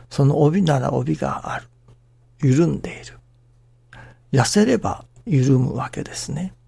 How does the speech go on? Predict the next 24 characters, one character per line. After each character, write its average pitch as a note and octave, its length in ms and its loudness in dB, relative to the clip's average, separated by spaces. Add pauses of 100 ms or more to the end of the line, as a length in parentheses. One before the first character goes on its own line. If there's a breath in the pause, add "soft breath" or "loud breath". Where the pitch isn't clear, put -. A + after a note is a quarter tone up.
(880 loud breath)
太 - 300 4
れ A#3 120 4
ば - 260 -6
締 - 220 -6
ま C3 140 -2
る - 100 -12
わ - 160 -6
け - 120 -14
で - 100 -14
す。 - 240 -12 (840)
で C#3+ 60 0
す - 120 -2
か A#2 100 -6
ら、 A#2+ 140 -4
そ C3+ 200 0
の、 C3+ 200 4 (1400 loud breath)
太 - 300 -2
る。 - 100 -16 (680)
心 D#3 360 6
が C3 200 0
い D3 140 0
よ F3+ 160 6
い D#3 100 2
よ D3 220 0